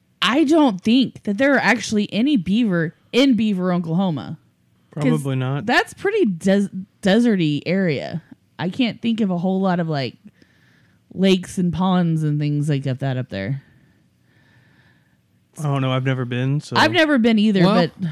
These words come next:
Speaker 3: it might surprise you to learn that Beaver County itself is only five hundred and twelve acres,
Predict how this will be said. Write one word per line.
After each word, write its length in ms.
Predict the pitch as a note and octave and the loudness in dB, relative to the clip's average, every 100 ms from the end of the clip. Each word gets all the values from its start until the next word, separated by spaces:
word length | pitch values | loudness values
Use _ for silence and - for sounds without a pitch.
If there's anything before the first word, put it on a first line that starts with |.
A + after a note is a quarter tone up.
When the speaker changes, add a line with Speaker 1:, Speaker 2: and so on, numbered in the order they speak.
| - | -6
Speaker 3:
it 140 | D#3 D#3 | -2 0
might 180 | E3+ D#3+ | 0 -2
surprise 520 | - B2 C#3+ C3+ C3+ | -2 0 2 2 0
you 80 | D3 | -2
to 80 | C#3+ | -2
learn 420 | D3+ G3 A#3 B2 | -2 -2 -2 -2
that 200 | A2+ G2+ | -2 -2
Beaver 280 | B2+ C3 A#2+ | -4 -4 -6
County 440 | - C3 D3 D#3+ | -6 -6 -4 -6
itself 560 | A#2 - - C3 E3+ - | -8 -12 -8 -6 -8 -10
is 140 | G#2 | -10
only 240 | A2+ A2 A2 | -8 -6 -6
five 300 | B2 B2 B2 | -6 -6 -4
hundred 180 | C3 | -6
and 120 | C3 B2 | -6 -6
twelve 300 | C#3 C3+ C#3 | -8 -8 -8
acres, 540 | D3+ - - - - | -10 -14 -20 -20 -20